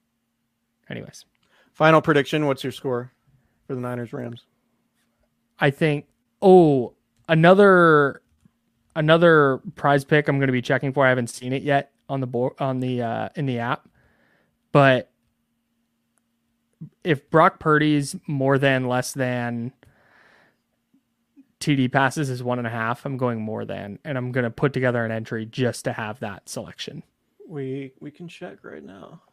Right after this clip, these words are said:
Speaker 1: Brock Purdy has gone two plus touchdown passes in every single one of his starts as a pro in the regular season.
Speaker 2: He's at one and a half, more than, less than.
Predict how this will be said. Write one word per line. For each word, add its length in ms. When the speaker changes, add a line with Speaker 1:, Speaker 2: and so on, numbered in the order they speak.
Speaker 1:
Brock 400
Purdy 480
has 220
gone 580
two 160
plus 240
touchdown 380
passes 560
in 380
every 180
single 180
one 100
of 60
his 120
starts 400
as 100
a 60
pro 420
in 60
the 60
regular 300
season. 320
Speaker 2:
He's 260
at 180
one 180
and 120
a 40
half, 400
more 160
than, 180
less 220
than. 300